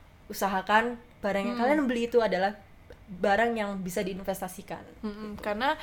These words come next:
Speaker 2: kalau menginvestasikan sesuatu itu akan menambah pundi-pundi
Speaker 1: Mm-mm.
Speaker 2: kekayaan
Speaker 1: Anjay,
Speaker 2: kalian di masa
Speaker 1: pundi-pundi
Speaker 2: depan.
Speaker 1: kekayaan.
Speaker 2: <laughs> Pundi-pundi kekayaan.
Speaker 1: Pundi-pundi
Speaker 2: Nah, ini kan
Speaker 1: kekayaan.
Speaker 2: sekarang,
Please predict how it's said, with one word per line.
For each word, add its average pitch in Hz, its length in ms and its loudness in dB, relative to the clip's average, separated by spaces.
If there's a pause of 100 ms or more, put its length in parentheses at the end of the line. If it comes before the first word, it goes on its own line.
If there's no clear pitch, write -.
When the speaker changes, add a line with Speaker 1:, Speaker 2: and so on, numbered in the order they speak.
(200)
Speaker 2:
kalau 214 340 4
menginvestasikan 214 1000 -6
sesuatu 208 420 -4
itu 214 220 -4
akan 240 480 -2
menambah 214 640 -4
pundi-pundi 233 720 -2
Speaker 1:
Mm-mm. 240 80 -6
Speaker 2:
kekayaan 220 540 6
Speaker 1:
Anjay, - 20 4
Speaker 2:
kalian 240 400 12
di - 140 12
masa 269 320 12
Speaker 1:
pundi-pundi 302 260 12 (220)
Speaker 2:
depan. 302 120 12
Speaker 1:
kekayaan. 247 1200 12
Speaker 2:
<laughs> - 20 4
Pundi-pundi 349 640 4
kekayaan. 294 880 6
Speaker 1:
Pundi-pundi 320 400 4
Speaker 2:
Nah, 226 140 0
ini 226 160 2
kan 339 180 4
Speaker 1:
kekayaan. - 260 -6
Speaker 2:
sekarang, 262 400 2